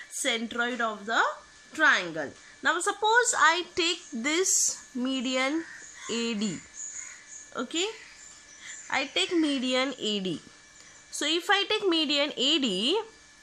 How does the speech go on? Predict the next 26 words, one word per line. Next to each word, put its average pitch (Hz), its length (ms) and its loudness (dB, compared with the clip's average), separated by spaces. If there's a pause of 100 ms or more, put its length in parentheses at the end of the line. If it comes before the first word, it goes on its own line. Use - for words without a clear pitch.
(600)
I 254 160 0
can 311 240 0
see 370 400 4
that 233 440 6 (420)
now 254 120 4
median 302 460 0
A 349 160 0
D 294 60 0 (160)
is 339 80 0
divided 285 520 2
into 320 480 0 (640)
two 415 280 4
parts. - 600 4 (120)
One 214 200 0
is 247 200 0
A 240 240 0
G, 302 260 0 (100)
another 247 360 2
one 247 160 0
is 294 100 -4
G 285 300 2
D. 170 180 -4 (420)
But - 140 0
if 349 180 0
you 440 220 6
see, 320 480 2